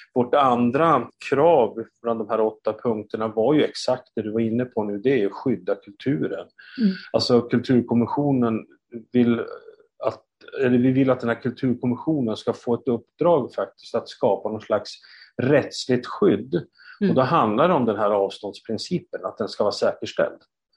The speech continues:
Speaker 1: Och att man
Speaker 2: Mm.
Speaker 1: liksom ska se, se över också hur politiken egentligen kan få en mer central plats inom andra politikerområden, det vi nyss pratade om.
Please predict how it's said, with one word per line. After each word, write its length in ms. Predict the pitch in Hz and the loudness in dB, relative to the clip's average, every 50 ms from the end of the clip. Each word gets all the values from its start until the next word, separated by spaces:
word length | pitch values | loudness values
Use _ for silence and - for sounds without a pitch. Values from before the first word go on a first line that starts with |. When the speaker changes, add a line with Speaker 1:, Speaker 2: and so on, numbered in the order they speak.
| _ _ _ _ _ _ | _ _ _ _ _ _
Speaker 1:
Och 100 | - 117 | 2 2
att 60 | - - | 2 2
man 80 | 123 | 2
Speaker 2:
Mm. 20 | 120 | 2
Speaker 1:
liksom 220 | 113 - 123 110 | 2 0 -2 -6
ska 180 | - - 117 113 | -4 -4 -4 -4
se, 300 | - - 127 - - - - | -2 -4 -4 -4 -4 -8 -12
se 360 | - - - 131 113 - 139 | -12 -4 -2 -2 -2 0 2
över 440 | 139 147 160 156 147 135 135 123 113 | 4 4 6 6 4 4 4 2 2
också 640 | 110 110 - - - - - - 123 113 107 107 - - - - _ _ _ _ _ _ - | 2 0 -2 -6 -10 -12 -4 0 0 0 0 -2 -8 -18 -20 -20 _ _ _ _ _ _ 0
hur 240 | 127 120 120 117 | 2 2 4 2
politiken 1040 | 117 - _ - 120 113 113 - - 120 117 113 - _ _ - 120 113 113 110 107 - _ _ _ _ _ _ _ _ - - _ _ _ | 0 -2 _ -4 -4 -4 -6 -6 -6 -6 -6 -6 -6 _ _ -2 0 0 0 -2 -4 -6 _ _ _ _ _ _ _ _ -20 -20 _ _ _
egentligen 500 | - 123 120 120 113 107 - - 117 110 | -2 -2 0 0 -2 -4 -4 -6 -6 -4
kan 180 | - 113 113 107 | -4 -6 -6 -6
få 160 | - - 117 | -4 -4 -4
en 100 | 117 117 | -2 0
mer 180 | 113 113 110 104 | 0 0 0 -2
central 600 | - - 113 107 104 - - 113 104 104 98 - | -2 -4 -6 -6 -6 -4 -2 -2 -2 -2 -4 -2
plats 460 | - 113 110 110 110 - - - - | 0 0 0 0 0 -8 -14 -12 -10
inom 220 | 117 113 110 113 | -8 -6 -6 -4
andra 460 | - 139 127 120 107 107 107 120 131 | -2 0 0 0 -2 -2 -2 -2 -2
politikerområden, 1200 | 127 - 127 123 123 110 - - _ _ 120 113 117 120 123 123 156 165 151 117 - 104 101 98 - | -2 -2 -4 -4 -4 -4 -4 -8 _ _ -6 -4 -4 -4 -2 -2 -2 -2 -2 -2 -2 -4 -8 -10 -6
det 80 | - 113 | -6 -4
vi 100 | 110 117 | -4 -2
nyss 300 | 120 123 120 - - - | -4 -4 -4 -6 -10 -6
pratade 500 | - 135 123 110 107 - - - 113 95 | 0 2 2 2 2 0 -2 -2 -2 -2
om. 180 | 87 92 - | -6 -8 -12